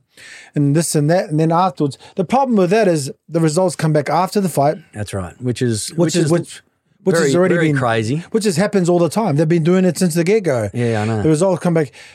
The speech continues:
Speaker 1: W-, whereas with Lesnar, they could on two weeks prior to the fight. The thing with that is bloods take, um, twenty-four hours,
Speaker 2: Yeah.
Speaker 1: forty-eight hours,
Speaker 2: Yeah.
Speaker 1: and urine takes about a week.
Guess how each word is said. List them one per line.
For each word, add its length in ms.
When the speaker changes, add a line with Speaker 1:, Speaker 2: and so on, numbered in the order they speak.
Speaker 1:
W-, 180
whereas 340
with 120
Lesnar, 340
they 120
could 160
on 100
two 240
weeks 240
prior 520
to 120
the 100
fight. 320
The 140
thing 180
with 140
that 160
is 180
bloods 380
take, 340
um, 320
twenty-four 420
hours, 400
Speaker 2:
Yeah. 40
Speaker 1:
forty-eight 280
hours, 360
Speaker 2:
Yeah. 120
Speaker 1:
and 220
urine 380
takes 260
about 220
a 60
week. 400